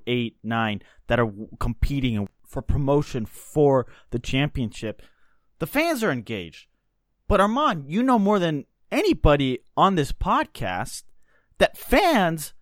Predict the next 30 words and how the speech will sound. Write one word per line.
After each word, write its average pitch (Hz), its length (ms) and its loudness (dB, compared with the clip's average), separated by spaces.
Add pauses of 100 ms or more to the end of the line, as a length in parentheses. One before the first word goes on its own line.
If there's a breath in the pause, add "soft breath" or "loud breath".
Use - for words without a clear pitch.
(540)
are 214 120 2
just - 340 -4
disengaged 165 1300 -4 (720)
with 135 420 0 (880)
their 135 140 2
clubs. - 580 -6
It, 156 220 4
it 160 120 2
is 160 200 0
a 127 80 -4
small 175 480 -2
minority 175 600 0
of 117 160 -10
this, 117 180 -14 (320)
apart 247 320 0
from 196 160 0
L 147 180 2
A 131 120 2
F 95 140 -4
C, 175 380 -8 (460 soft breath)
but - 160 2 (380)
fans 135 280 -6
don't 107 160 -12
show 104 220 -8
up - 160 -8
to 104 80 -10
games. 175 640 -6 (200)
The 120 160 -4
atmosphere 104 680 -6
sucks. 202 760 2